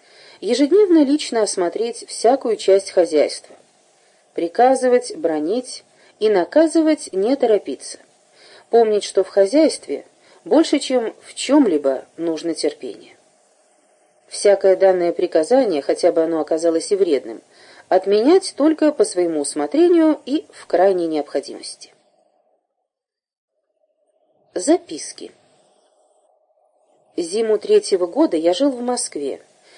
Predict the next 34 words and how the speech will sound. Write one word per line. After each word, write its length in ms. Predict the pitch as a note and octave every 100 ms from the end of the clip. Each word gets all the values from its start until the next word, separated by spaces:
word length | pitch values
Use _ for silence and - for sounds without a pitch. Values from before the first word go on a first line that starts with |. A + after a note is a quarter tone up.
| - _
Жил 260 | G3+ D#4+ -
очень 300 | E3+ - E3
безалаберно, 920 | E3+ F#3 A3+ D#4+ C#4 C4+ B3 A#3+ G#3
без 260 | E3+ A#3+ -
службы, 560 | - D#3+ C3 - - - _ _
без 220 | E3 F3+ D#3
занятий, 520 | D#3 D#3 B3 A#3+ E3
без 220 | C#3+ -
цели, 500 | - B3 B3 A3+ A3 - - - _
и 80 | B3+
жил 220 | D4 F4
так 260 | D4+ C#4+ C4+
не 140 | C#4+
потому, 500 | C#4 C#4+ C#4+ B3+ D#3+
что, 220 | - D3+
как 220 | - D#3+ D#3
говорят 420 | D#3+ G3 G3 F#3
и 20 |
пишут 360 | F#3+ F3 D3 F3
многие, 580 | A#3 F4 D4 D4 C4 C4 -
в 140 | G3+ A3+
Москве 380 | B3+ - C4
все 260 | B3+ - D#3+
так 240 | - B2+
живут, 460 | - B2+ - - - _ - - -
а 100 | G3+
просто 360 | A#3+ G4+ - D4+
потому, 340 | C4 C4 D4+
что 180 | - A#3
такого 400 | A3+ A3 B3+ A3
рода 280 | G3+ F#3 F#3
жизнь 320 | D#4 E4+ D4
мне 340 | C4 G3+ G3+
нравилась. 720 | G#3 D#3 B2+ D2+ - - -